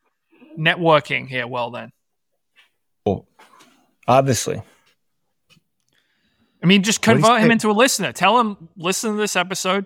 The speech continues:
Speaker 1: or it could be a woman, uh, and say, "Listen to the episode. If you like what you hear, maybe throw a sponsorship on in the Olympic year." We know our listeners are gonna skyrocket 'cause people wanna hear our Paris takes.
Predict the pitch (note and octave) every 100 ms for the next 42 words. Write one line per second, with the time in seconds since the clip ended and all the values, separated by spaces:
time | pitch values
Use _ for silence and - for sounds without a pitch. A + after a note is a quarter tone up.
0 | - E3 E3+ - _ - F3 F#3 E3 D3
1 | F#3+ - _ - D#3 D#3 D#3 D#3 D#3 D3
2 | _ _ _ _ _ _ _ - F3 E3
3 | D#3 F#3 A3+ G#3+ G#3 - F#3+ G3 A#3 B3
4 | G3 D#3 D#3+ F3+ G3 F#3 E3 F#3 G#3 C4
5 | - _ _ _ _ E3 F3 F#3 G3 F#3+
6 | F#3 - G#3 G#3 G3 G3 G3+ G3 G3 F#3+
7 | G3 B3 G#3 G3+ C3 A#2 C#3+ F3 F#3+ F#3
8 | F3 _ E3 G3+ - G#3 F3+ F#3+ - A3
9 | G3+ E3+ C3+ - C3 C3 - D#3+ D#3+ D#3+
10 | D3+ D#3 D3 E3 E3 D3+ - - - -